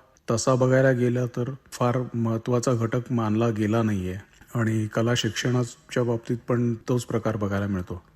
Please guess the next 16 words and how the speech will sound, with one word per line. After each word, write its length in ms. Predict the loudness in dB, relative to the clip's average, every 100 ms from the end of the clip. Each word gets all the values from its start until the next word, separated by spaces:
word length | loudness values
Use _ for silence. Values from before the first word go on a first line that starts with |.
| _ -8
आणि 260 | -4 -2
ह्या 160 | -2 -2
सगळ्याचा 540 | -2 0 2 0 -2
परिणामच 640 | -2 0 0 2 2 0 -2 -6
आहे 300 | -4 -2 -4
की 360 | -4 -4 -4 -4 -8
आपल्याला 400 | -10 -6 -4 -4 -6 -10 _ _ -4
हे 280 | -2 0 -2 -8
सेलिब्रेशन 720 | -10 0 2 4 4 0 0 0
बघायला 280 | -2 -2
मिळत 320 | -2 -2 -2 -4
नाही. 240 | -6 -8 -16 _ _ -10
आणि 260 | -6 -4 -6 -10 _
आंतरराष्ट्रीय 600 | -8 -4 0 0 0 0
स्तरावरती 540 | 0 2 4 2 2 0
बऱ्यापैकी 680 | 0 0 -2 -2 0 -2